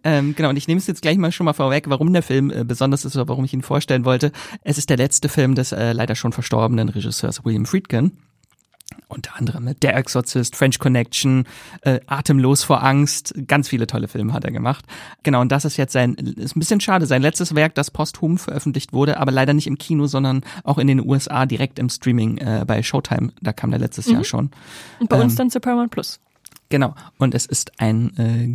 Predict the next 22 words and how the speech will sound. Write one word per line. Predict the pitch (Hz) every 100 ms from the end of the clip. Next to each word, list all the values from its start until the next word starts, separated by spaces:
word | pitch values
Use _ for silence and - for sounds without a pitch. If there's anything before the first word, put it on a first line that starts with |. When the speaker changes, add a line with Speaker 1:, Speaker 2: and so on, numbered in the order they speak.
| 117
Speaker 1:
Gerichtsfilm, | 127 120 - - - - - 160 170 175 170 170 254
ein | 147
Gerichtskammerspiel. | 156 175 - - 135 127 - 135 127 226 - _ - - - -
Und | 147
zwar | - 131
geht | 135 -
es | -
darum, | 120 120
dass | 117 -
ein | - 120
Navy-Offizier | 135 151 143 135 131 - - 127 123 117
vors | - - 147 -
Kriegsgericht | - - - - 143 -
kommt | 135 127 -
wegen | 123 127 123 - - _
einer | - 113 117
Meuterei, | 104 117 110 110 196 - - _ -
wie | 123
der | 120
Titel | 127 113
schon | 110 120
verrät. | 113 123 120 -